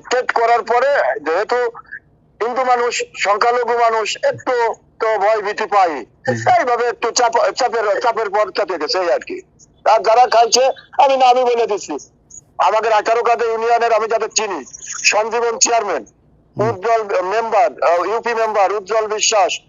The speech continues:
Speaker 1: প্রশান্ত বিশ্বাস, এগুলো আমার কাছে নিজেই স্বীকার করেছে যে আমরা কেউ চারশো গ্রাম, পাঁচশো গ্রাম খাইয়ে ফেলেছিলাম, আর সঞ্জীবন বলে কেজি খানেক খাইছিল। খাওয়ার পরে তারপরে জানিছি, এই তো আমি নাম বলে দিলাম তিনজনের।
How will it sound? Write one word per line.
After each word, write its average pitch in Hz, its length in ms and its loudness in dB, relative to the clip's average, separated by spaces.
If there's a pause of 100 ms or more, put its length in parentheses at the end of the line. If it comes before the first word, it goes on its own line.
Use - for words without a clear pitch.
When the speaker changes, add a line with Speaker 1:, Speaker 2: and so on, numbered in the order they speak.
(260)
Speaker 1:
প্রশান্ত 226 440 0
বিশ্বাস, 214 520 0
এগুলো 214 280 -2
আমার 214 220 0
কাছে 226 220 -2
নিজেই 214 320 -6
স্বীকার 220 280 -2
করেছে 226 340 -2
যে 254 60 2
আমরা 220 280 2 (360)
কেউ - 140 -4
চারশো 214 340 -2
গ্রাম, 220 200 -2
পাঁচশো 202 320 0
গ্রাম 220 240 -2
খাইয়ে 208 200 0
ফেলেছিলাম, 226 520 -2 (340)
আর 202 140 4
সঞ্জীবন 214 480 0
বলে 214 180 -2
কেজি 208 260 -6
খানেক 202 260 -2
খাইছিল। 277 420 -2
খাওয়ার 214 280 2
পরে 233 420 -2 (520)
তারপরে 208 380 2
জানিছি, 165 380 -2
এই 269 60 -2
তো 247 120 0
আমি 196 140 0
নাম 208 200 2
বলে 202 200 -2
দিলাম 196 220 -2
তিনজনের। 131 460 -6